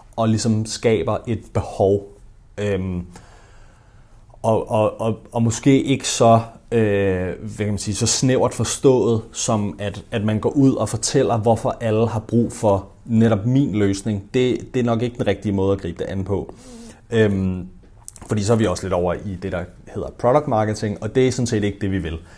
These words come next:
Det, vi gerne vil med vores demand generation, det er på en eller anden måde at få uddannet de her personer, som sidder i de rigtige virksomheder, om, at de har et problem, som marketing reelt set kan løse.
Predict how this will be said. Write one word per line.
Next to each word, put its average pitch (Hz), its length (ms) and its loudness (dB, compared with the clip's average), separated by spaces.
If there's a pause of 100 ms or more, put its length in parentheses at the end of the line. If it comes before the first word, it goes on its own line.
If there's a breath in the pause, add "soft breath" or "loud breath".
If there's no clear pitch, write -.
(180 loud breath)
Det, 131 80 2
vi 135 80 2
gerne 113 280 0
vil 117 180 2
med 120 80 2
vores 101 200 2
demand 98 420 -2
generation, 98 460 -2
det 90 160 0
er 110 100 2
på - 180 -6
en 135 60 -6
eller 117 140 2
anden 110 140 2
måde 104 320 2 (460 loud breath)
at 110 80 2
få 110 400 0 (460)
uddannet 147 600 2
de 131 120 2
her 117 360 0 (1500 soft breath)
personer, 131 540 2
som 120 200 0
sidder 143 260 0
i 127 100 2
de 113 100 0
rigtige 123 400 0
virksomheder, 110 840 -2
om, 113 140 0 (140)
at 113 200 -8
de 117 120 -2
har 127 260 0
et 131 160 -8
problem, 113 680 -2
som 104 440 0 (160 loud breath)
marketing 107 800 2
reelt 107 260 0
set 107 200 -2
kan 107 120 -4
løse. 95 400 -2